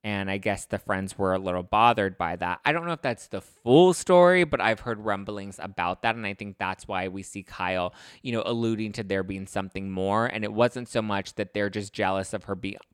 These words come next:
being on the show, but there was a falling out prior to her joining the show. So,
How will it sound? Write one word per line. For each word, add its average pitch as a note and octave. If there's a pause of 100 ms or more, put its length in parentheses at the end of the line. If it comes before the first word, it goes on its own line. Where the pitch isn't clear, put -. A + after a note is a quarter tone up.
being A2
on D#3+
the D3
show, G2 (220)
but A#2+
there A#2
was G#2+
a G#2
falling A2+
out G2+
prior G#2
to F#2+
her G#2
joining F#2
the -
show. - (340)
So, F2+